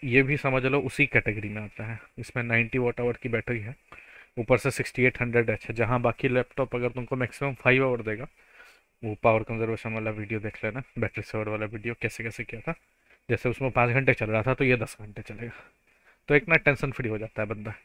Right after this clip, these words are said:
कि हाँ भाई ले लिया। तो इसका ना वहीं पे scene है, चूँकि इसका भी reason ये है क्योंकि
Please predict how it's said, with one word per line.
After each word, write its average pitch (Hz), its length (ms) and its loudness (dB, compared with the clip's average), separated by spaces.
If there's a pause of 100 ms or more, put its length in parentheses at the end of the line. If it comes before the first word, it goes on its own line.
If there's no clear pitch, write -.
(140)
कि 120 80 -6
हाँ 107 120 -4
भाई 110 140 -2
ले 104 120 -8
लिया। 104 220 -12 (580)
तो 170 120 0
इसका 160 280 4
ना 175 140 4
वहीं 139 240 2
पे 139 200 0 (120)
scene 104 280 -4
है, 101 100 -10 (120)
चूँकि 185 400 -2 (480)
इसका 131 220 -2
भी 127 100 4
reason 131 320 0
ये 123 200 0
है 135 140 -4 (880)
क्योंकि 147 480 0